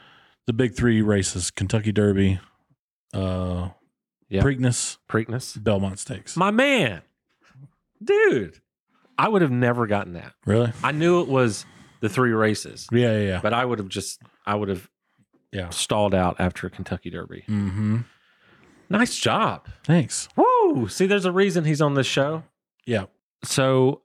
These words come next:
Speaker 2: I realized that this might not be the right year, and you're just gonna have to forgive me for that. It was in
Speaker 1: I
Speaker 2: nineteen,
Speaker 1: forgive you.
Speaker 2: it's in nineteen seventy-three that he won the Triple Crown.
Speaker 1: Okay.
Speaker 2: But I think on this day is when he was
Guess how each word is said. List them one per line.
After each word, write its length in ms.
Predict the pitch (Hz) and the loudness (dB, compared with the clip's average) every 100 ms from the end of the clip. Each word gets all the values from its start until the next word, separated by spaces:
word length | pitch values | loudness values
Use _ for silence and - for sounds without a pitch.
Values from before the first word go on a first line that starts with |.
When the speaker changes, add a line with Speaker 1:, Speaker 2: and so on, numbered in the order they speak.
| _ | _
Speaker 2:
I 360 | 117 135 143 139 | 0 2 2 2
realized 540 | 120 147 190 139 107 | 2 2 4 2 2
that 260 | 107 95 - - | 0 0 -4 -4
this 220 | 110 117 | -2 0
might 180 | 110 95 | 0 0
not 160 | 98 | -2
be 100 | 92 | 0
the 120 | 92 90 | 2 2
right 220 | 90 90 | 2 0
year, 480 | 85 87 87 92 101 _ _ _ _ _ | -6 -2 0 0 -2 _ _ _ _ _
and 200 | 95 92 | -2 2
you're 100 | 92 | 2
just 160 | 95 - | 0 -2
gonna 100 | 95 | -6
have 80 | 87 | -8
to 40 | |
forgive 280 | - 87 87 | -10 -12 -12
me 60 | 87 | -12
for 160 | - | -16
that. 200 | 80 85 - _ _ _ _ _ _ _ | -16 -16 -18 _ _ _ _ _ _ _
It 40 | 120 | 0
was 220 | 131 117 | 2 2
in 140 | 123 | 2
Speaker 1:
I 100 | 135 | 2
Speaker 2:
nineteen, 200 | 143 120 | 0 2
Speaker 1:
forgive 300 | 139 98 92 | 2 0 -4
you. 100 | 95 - | -4 -2
Speaker 2:
it's 220 | 117 - | 0 0
in 100 | 117 | 0
nineteen 420 | 131 165 - 151 | 0 0 0 0
seventy-three 800 | 127 131 123 110 98 - 110 107 | 2 0 2 2 2 2 2 2
that 180 | 92 - | 0 -2
he 140 | 104 | -4
won 220 | 92 92 | -2 -2
the 80 | 87 | -4
Triple 280 | 82 85 85 | -6 -10 -12
Crown. 340 | - - 98 92 _ _ _ _ _ _ _ _ _ - | -14 -16 -18 -20 _ _ _ _ _ _ _ _ _ -6
Speaker 1:
Okay. 280 | 113 98 90 | -2 -2 0
Speaker 2:
But 100 | 107 | 0
I 60 | 110 | 0
think 260 | - 123 | 0 0
on 160 | 120 101 | 0 2
this 200 | 107 95 | 2 0
day 360 | 98 107 104 92 | 0 2 4 2
is 260 | - 92 | 0 -4
when 220 | 95 95 90 | 0 0 0
he 220 | 104 95 | 0 0
was 520 | 92 90 87 82 - | 0 0 -2 -4 -10